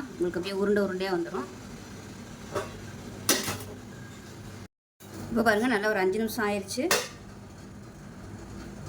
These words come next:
அடுப்பு நல்லா குறைச்சு வச்சுக்கோங்க. குறைச்சு வச்சுட்டு கையில தொட்டு பார்த்தீங்கன்னா உங்களுக்கு நல்லா அப்படியே உருட்டை வரணும். பாருங்க, இந்த மாதிரி உருட்டை வந்துச்சுன்னா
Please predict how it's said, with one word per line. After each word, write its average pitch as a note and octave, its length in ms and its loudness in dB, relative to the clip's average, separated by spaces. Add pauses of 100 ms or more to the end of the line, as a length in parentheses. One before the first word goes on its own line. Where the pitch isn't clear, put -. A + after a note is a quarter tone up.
(1040)
அடுப்பு G#3+ 240 4
நல்லா G#3+ 240 8
குறைச்சு G3 260 4
வச்சுக்கோங்க. F#3 400 4 (140)
குறைச்சு G3 240 -6
வச்சுட்டு C4 240 -2 (100)
கையில G#3 320 4
தொட்டு F#3 240 -6
பார்த்தீங்கன்னா F3+ 380 4
உங்களுக்கு F3 300 2
நல்லா E3 180 -2
அப்படியே F3 260 -2
உருட்டை F3+ 320 -2
வரணும். D#3 260 -8 (1040)
பாருங்க, E3 260 4 (680)
இந்த F#3 160 4
மாதிரி G3 240 0
உருட்டை G3 260 2
வந்துச்சுன்னா F3+ 380 4